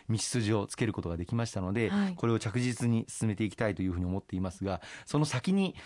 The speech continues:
Speaker 1: やはり中学校においても三十五人学級を実現するとともに、
Speaker 2: うん。
Speaker 1: まあ、将来的には小中学校ともにですね、三十人学級、やはり一人の先生で見れる、えー、人数っていうのはもう三十人がマックスだと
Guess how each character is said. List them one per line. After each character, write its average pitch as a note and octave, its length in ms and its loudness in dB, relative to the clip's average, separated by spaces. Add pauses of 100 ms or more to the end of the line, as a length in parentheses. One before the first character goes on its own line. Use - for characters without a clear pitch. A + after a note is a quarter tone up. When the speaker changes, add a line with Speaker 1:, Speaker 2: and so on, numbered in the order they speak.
(160)
Speaker 1:
や C3 100 2
は D3+ 40 4
り B2+ 80 2
中 F3 220 0
学 G#3 240 4
校 E3 180 4
に D#3+ 80 4
お F3+ 80 4
い F3 60 0
て A3 140 2
も A#3 220 4 (160)
三 B2 240 0
十 G2 140 0
五 F#2+ 80 0
人 G2+ 140 2
学 G2 160 -2
級 - 100 -4
を F2 60 0
実 F#2+ 260 -6
現 G#2 160 0
す - 80 -2
る G2+ 80 -2
と G2 100 -4
と G#2 140 -4
も A#2 100 2
に、 A#2 240 2
Speaker 2:
う G#3 40 -2
ん。 G3+ 60 0
Speaker 1:
ま - 40 0
あ、 - 20 0
将 D#3+ 200 4
来 G#3 180 4
的 F3+ 160 0
に F#3+ 100 6
は C3 160 6 (280)
小 A#2 240 0
中 A2 180 0
学 G#2+ 160 0
校 F2+ 340 -4
と A#2 80 0
も A#2+ 120 2
に F3+ 80 2
で D#3+ 80 0
す - 120 -4
ね、 G#2+ 140 0 (220)
三 B2 320 0
十 C3 120 2
人 C#3 140 2
学 D3+ 200 0
級、 A#2+ 80 0
や A#2+ 100 0
は C#3+ 40 2
り C#3+ 100 2 (180)
一 - 140 0
人 - 20 4
の D3+ 160 4
先 D#3+ 180 2
生 E3+ 140 0
で D#3 100 4
見 C#3 120 2
れ F3+ 120 4
る、 E3+ 220 4 (220)
え A2 100 2
ー、 - 20 4
人 C3 220 4
数 C3+ 80 2
っ - 20 -6
て - 80 -4
い F3 40 0
う - 20 2
の D3 60 2
は - 20 2
も A2 60 4
う - 20 -6
三 A#2 260 0
十 F#3 140 0
人 C4 100 4
が A#2 80 4
マ G#2+ 120 0
ッ G3+ 40 0
ク - 140 -8
ス - 80 -8
だ - 120 0
と F#3 200 -4